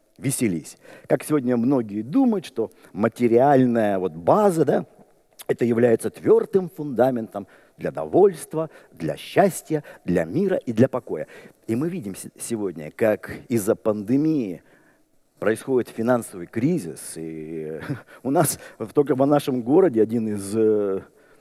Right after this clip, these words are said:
богатых людей потерял более миллиарда, да, во время этого кризиса, да.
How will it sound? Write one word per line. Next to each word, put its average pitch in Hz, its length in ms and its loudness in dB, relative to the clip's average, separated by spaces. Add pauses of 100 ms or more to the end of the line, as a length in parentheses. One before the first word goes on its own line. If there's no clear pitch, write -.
богатых 143 540 2
людей 143 380 2
потерял 127 480 0
более 151 400 4
миллиарда, 165 840 2
да, 131 280 0 (260)
во 135 160 0
время 156 400 2
этого 117 380 -2
кризиса, 110 560 -8
да. - 160 0